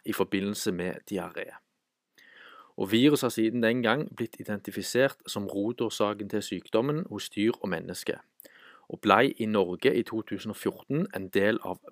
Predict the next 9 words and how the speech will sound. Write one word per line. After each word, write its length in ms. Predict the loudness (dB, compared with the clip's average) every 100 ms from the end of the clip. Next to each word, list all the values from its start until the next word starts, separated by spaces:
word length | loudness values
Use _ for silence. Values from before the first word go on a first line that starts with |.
| 2
barnevaksinasjonsprogrammet. 1400 | 2 2 0 -2 -2 -6 -4 -8 -6 -4 -2 -4 -8 -16 _ _ _ _ _ _ _ _ _ _ -14 -14 -20 -20 -20 -20 -20 -20 -20 _
Jeg 120 | 2
starter 300 | 10 10 10 4
nå 60 |
med 140 | 8 6
å 100 | 4
beskrive 460 | -4 0 2 4 4
hvordan 460 | 2 -2 -6 0
dette 280 | 0 2 2